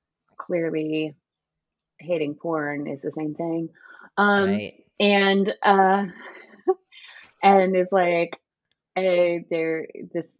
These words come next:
Speaker 1: these rumors are disrupting our humanitarian aid project, and I'm just sitting here like, "Oh my God."
Speaker 2: Mm-hmm. Which totally squares with the way he's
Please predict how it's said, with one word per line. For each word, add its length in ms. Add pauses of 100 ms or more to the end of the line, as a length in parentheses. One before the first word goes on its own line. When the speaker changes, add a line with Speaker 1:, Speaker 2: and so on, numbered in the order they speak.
(180)
Speaker 1:
these 200
rumors 360
are 120
disrupting 840
our 160
humanitarian 800
aid 260
project, 600
and 120
I'm 140
just 160 (120)
sitting 240
here 260
like, 320 (1200)
"Oh 600
my 220
God." 800
Speaker 2:
Mm-hmm. 580 (1160)
Which 240
totally 580
squares 460
with 120
the 80
way 220
he's 420